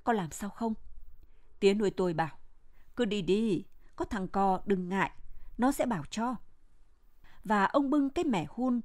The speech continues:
đặt xuống trước mũi xuồng, ngước mắt lên trông ánh chiều sắp lụt. "Đi bây giờ, ra đến chỗ câu thì vừa."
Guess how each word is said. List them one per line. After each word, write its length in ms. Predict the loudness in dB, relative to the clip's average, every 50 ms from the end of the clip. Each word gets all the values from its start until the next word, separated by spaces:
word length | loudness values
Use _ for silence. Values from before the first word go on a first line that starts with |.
| -6 -6 2
đặt 220 | 2 2 2 2
xuống 280 | -4 2 2 2 2 2
trước 340 | -2 -2 -2 -2 0 0
mũi 160 | -2 -2 -2 -2
xuồng, 340 | -2 0 0 0 0 0 -4 -10 -18 -20 -20 -16 -6 2
ngước 260 | 4 4 4 4 2
mắt 200 | -4 -4 -2 0
lên 280 | 0 0 2 2 0 -2 -4 -6
trông 200 | -2 -2 -2 0
ánh 160 | 0 -4 -4 -4
chiều 220 | -2 -2 -2 -2 -2
sắp 220 | -6 -10 -6 -4
lụt. 180 | -4 -4 -2 -4 -6 -8 -8 -8 -10 -12 -12 -12 -12 -14 -12 -12 -14 -16 -18 -20 _ -14 -4 -2
"Đi 100 | 0 2
bây 160 | 2 2 0
giờ, 320 | 0 0 0 0 0 0 -2 -6 -12 -12 -12 -12 -12 -10 -10 -4
ra 200 | 2 4 4 4
đến 180 | 4 2 0
chỗ 140 | 0 -4 -6
câu 180 | -4 -2 -4 -4
thì 160 | -2 -4 -4
vừa." 240 | -2 -2 -4 -4